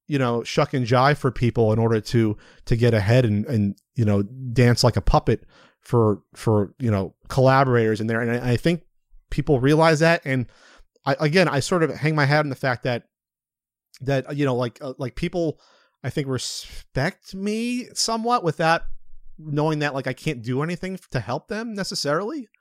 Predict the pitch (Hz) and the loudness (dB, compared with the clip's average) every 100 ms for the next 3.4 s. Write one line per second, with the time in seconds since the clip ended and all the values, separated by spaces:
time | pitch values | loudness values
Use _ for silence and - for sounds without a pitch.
0 | - 156 233 277 226 202 170 143 - 160 | -6 0 2 2 -2 -2 -2 -6 -4 -8
1 | 95 - 120 120 131 139 120 117 104 _ | -8 -10 -10 -8 -6 -6 -6 -8 -10 _
2 | _ _ - 147 139 113 - - - 107 | _ _ -6 -4 -4 -8 -10 -16 -16 -18
3 | 95 104 82 76 | -14 -14 -14 -18